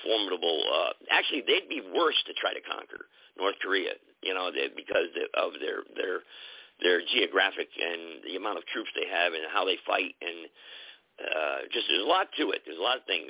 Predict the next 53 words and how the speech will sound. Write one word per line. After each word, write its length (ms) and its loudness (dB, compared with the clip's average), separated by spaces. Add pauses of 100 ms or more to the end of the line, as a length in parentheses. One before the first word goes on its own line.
And 80 -4
I'm 160 2
no 160 2
expert 560 0
here 160 -2
on 160 -2
all 240 0
the 160 -8
subjects 320 -4
of 80 -4
war, 320 -2
the 160 -4
art 160 0
of 80 -10
war, 400 -4
or 160 -8 (400)
history, 640 0
but 80 2
I 320 2 (320)
have 320 2 (160)
studied 260 2
a 60 2
little 240 2
bit 160 0
of 160 4
it, 180 -4
and 300 -2 (800)
that's 240 4
my, 220 4 (180)
from 240 -2
my 160 0 (120)
sources 360 -2
and 240 -6
my 160 -4
intelligence 720 -6
and 160 -8
from 160 -10
what 80 2
I'm 240 0
getting, 320 -2 (640)
is 180 0 (140)
this, 240 -4
this 240 2
is 80 -14
how 240 4
it's 160 -8
gonna 160 -2
play 240 2
out, 240 0
and 80 -6
it's 160 -12
happening 400 -6
this 160 -6